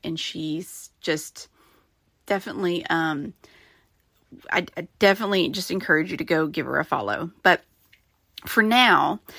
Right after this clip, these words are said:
uh, I am working on the five-second rule to get out of bed at six A M, and I'll be giving myself a high five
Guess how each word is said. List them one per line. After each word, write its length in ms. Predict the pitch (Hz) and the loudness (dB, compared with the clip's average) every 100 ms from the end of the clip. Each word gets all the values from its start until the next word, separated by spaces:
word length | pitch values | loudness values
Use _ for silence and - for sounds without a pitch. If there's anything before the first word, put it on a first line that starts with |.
| - - - - | -20 -20 -20 -2
uh, 240 | 180 170 - | 2 4 4
I 180 | 214 262 | 4 4
am 160 | 214 | 6
working 580 | 202 196 190 175 170 160 - | 4 4 0 0 0 -2 4
on 200 | 202 247 | 6 6
the 80 | 262 | 4
five-second 500 | 196 165 - 170 - | 2 2 0 -8 -8
rule 260 | - - - | -8 -8 -8
to 140 | - | -10
get 200 | 175 165 | -2 2
out 120 | 156 160 | 2 -2
of 140 | - | -4
bed 460 | 160 120 - - 202 _ - | -2 -2 -2 -4 -10 _ -16
at 80 | - | -12
six 420 | - - - 180 | -4 -4 -2 -6
A 140 | 147 | -6
M, 340 | - 57 - - - - - _ - | -6 -8 -12 -14 -20 -20 -20 _ 0
and 120 | 190 | 4
I'll 100 | 180 | 6
be 100 | 165 | 4
giving 420 | 165 190 196 240 | 4 2 4 2
myself 500 | 233 247 - 202 214 | 2 0 0 0 0
a 60 | 202 | -4
high 360 | - 160 202 | 2 4 4
five 580 | - 214 208 214 220 | 2 2 2 0 -4